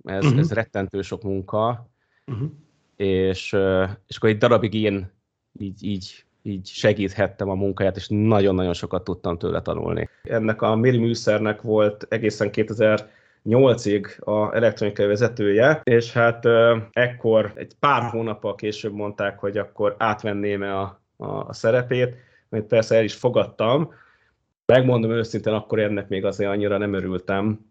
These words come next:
Speaker 1: Ez elég, elég erőteljesen mély víz volt, és akkor később tudtam, később volt szerencsém így, így becsatlakozni a mechanikáknak a, a tesztelésébe, amit viszont rettenetesen szeretek, mert a,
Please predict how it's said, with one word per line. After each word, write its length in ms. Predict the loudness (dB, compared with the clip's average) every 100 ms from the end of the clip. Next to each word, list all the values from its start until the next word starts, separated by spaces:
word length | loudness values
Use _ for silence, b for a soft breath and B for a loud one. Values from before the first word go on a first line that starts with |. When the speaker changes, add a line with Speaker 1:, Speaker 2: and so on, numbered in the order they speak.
| _
Speaker 1:
Ez 140 | -8
elég, 240 | -2 0 2
elég 220 | 2 2
erőteljesen 600 | 4 2 4 2 2 0
mély 220 | 2 2
víz 260 | 2 0 2
volt, 340 | 4 4 4 b b b b b
és 80 | -8
akkor 120 | -2
később 600 | 4 6 6 4 4 2 B B
tudtam, 580 | -6 -2 2 2 2 -6 _
később 400 | 2 4 2 0
volt 180 | -2 0
szerencsém 460 | 0 0 0 -2
így, 180 | -2 -2
így 140 | -4 0
becsatlakozni 720 | 0 2 -2 -2 -4 -4 -2
a 40 |
mechanikáknak 840 | 0 0 0 -4 -2 -2 -2 -6 -4
a, 220 | -4 -4
a 120 | -2
tesztelésébe, 1080 | 0 0 -2 -2 -2 -2 -4 0 2 2 B B B B B B
amit 240 | 0 0
viszont 240 | 0 -2 0
rettenetesen 680 | 0 0 -2 0 -2 -2 -4
szeretek, 540 | -2 -2 -2 -4 -4
mert 160 | -2 -2
a, 160 | -2